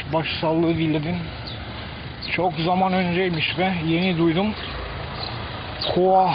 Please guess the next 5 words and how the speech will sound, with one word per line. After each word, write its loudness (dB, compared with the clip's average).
hastalığı 2
varmış. 0
Araştırın. 2
Toksoplazmayla 0
bağlantılı. 0